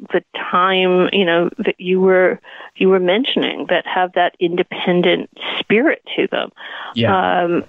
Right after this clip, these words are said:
Speaker 1: but you, you know, and certainly Netflix is making those, uh, pictures and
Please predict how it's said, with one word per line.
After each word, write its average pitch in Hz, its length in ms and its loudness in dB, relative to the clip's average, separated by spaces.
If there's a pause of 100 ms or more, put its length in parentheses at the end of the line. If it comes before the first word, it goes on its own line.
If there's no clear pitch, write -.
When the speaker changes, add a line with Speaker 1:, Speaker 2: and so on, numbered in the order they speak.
(200)
Speaker 1:
but 190 300 0 (280)
you, 190 640 4 (560)
you 226 160 0
know, 196 80 0
and 196 240 -2
certainly 214 460 0
Netflix 175 760 2 (100)
is 220 260 2 (180)
making 165 540 -2
those, 87 280 0 (260)
uh, 165 320 0 (180)
pictures - 560 -2
and 185 420 0